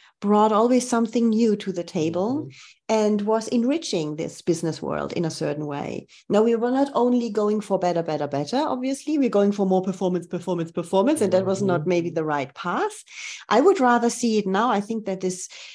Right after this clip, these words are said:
Speaker 1: this extreme performance-driven attitude that has reigned, I don't know, in the two, early two thousands still, when, when I did my
Speaker 2: Mm-hmm.
Speaker 1: corporate career, it's very strong. I think this will tune down towards something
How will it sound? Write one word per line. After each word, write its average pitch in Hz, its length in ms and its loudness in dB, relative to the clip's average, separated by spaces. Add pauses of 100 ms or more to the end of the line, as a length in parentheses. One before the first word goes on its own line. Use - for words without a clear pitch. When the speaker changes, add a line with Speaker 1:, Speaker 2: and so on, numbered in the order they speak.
(140)
Speaker 1:
this 202 120 2
extreme 269 600 4
performance-driven 214 1200 2 (100)
attitude 165 640 -2
that 143 360 -4
has 175 220 -2
reigned, 170 720 -2
I 190 120 -4
don't 170 120 -2
know, 180 200 -4
in 156 120 -8
the 151 100 -12
two, 185 180 -6 (100)
early 185 200 2
two 190 140 -2
thousands 196 560 0
still, 185 320 0
when, 170 140 -2
when 180 140 0
I 214 200 2
did 240 140 0
my 160 80 0
Speaker 2:
Mm-hmm. - 80 -8
Speaker 1:
corporate 165 280 -6
career, 185 160 0
it's 156 240 -4
very 214 200 0
strong. 196 560 -2 (760)
I 214 100 2
think 294 300 2
this 269 260 2
will 220 160 8
tune 214 340 4
down 170 640 -2
towards 196 420 0
something 226 540 2